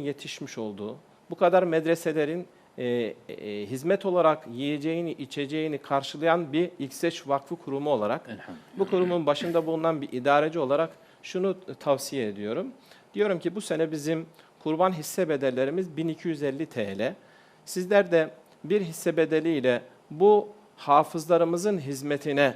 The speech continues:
Speaker 1: e, destek olmuş olabilirsiniz. Aynı zamanda ibadetimizi de,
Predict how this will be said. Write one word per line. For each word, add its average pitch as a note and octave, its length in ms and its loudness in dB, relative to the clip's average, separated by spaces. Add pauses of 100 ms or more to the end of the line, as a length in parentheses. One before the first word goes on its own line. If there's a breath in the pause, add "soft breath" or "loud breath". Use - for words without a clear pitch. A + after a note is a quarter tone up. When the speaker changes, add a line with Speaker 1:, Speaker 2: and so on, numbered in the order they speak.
(360 loud breath)
Speaker 1:
e, B2+ 60 -4 (1080)
destek E3+ 400 0
olmuş C#3+ 300 -2
olabilirsiniz. F#3 840 -2 (160)
Aynı G3 260 6
zamanda D#3 540 0 (260 loud breath)
ibadetimizi F3 800 4
de, D3+ 200 4